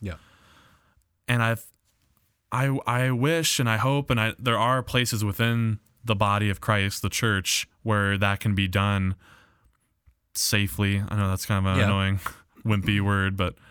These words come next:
Speaker 2: um, yeah, but without that severe judgment or ostraci-, ostracism?
Speaker 1: Os-
Speaker 2: Ostracizing?
Speaker 1: Ostracism? Yeah, I think so.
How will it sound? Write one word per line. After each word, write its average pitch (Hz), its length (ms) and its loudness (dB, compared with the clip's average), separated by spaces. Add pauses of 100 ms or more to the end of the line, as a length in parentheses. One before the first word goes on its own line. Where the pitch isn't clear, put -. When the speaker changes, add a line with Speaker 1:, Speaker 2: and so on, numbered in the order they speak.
(360)
Speaker 2:
um, 95 360 0
yeah, 143 160 0
but 104 180 0
without 110 500 0 (480)
that 104 500 -2
severe 107 320 0
judgment 135 580 0
or 107 280 0 (100)
ostraci-, 117 720 -2 (220)
ostracism? 110 760 -8 (540)
Speaker 1:
Os- 92 320 -12 (120)
Speaker 2:
Ostracizing? 107 720 -4 (500)
Speaker 1:
Ostracism? 95 760 -12 (260)
Yeah, 87 300 -6
I 90 40 -4
think - 180 -12
so. 90 240 -10